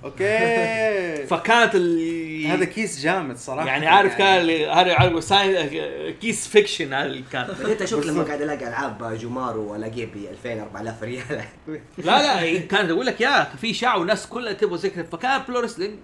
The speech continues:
Speaker 2: إنه فكرته إنه بدأ على حلبات المصارعة زي كذا. بعد كده إنه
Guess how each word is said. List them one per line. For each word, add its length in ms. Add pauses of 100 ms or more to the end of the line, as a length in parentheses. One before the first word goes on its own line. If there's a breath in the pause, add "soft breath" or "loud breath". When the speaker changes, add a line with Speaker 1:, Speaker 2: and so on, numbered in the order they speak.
(300 soft breath)
Speaker 2:
إنه 160
فكرته 440
إنه 140
بدأ 260 (240)
على 140
حلبات 380
المصارعة 640
زي 100
كذا. 120
بعد 180
كده 260
إنه 320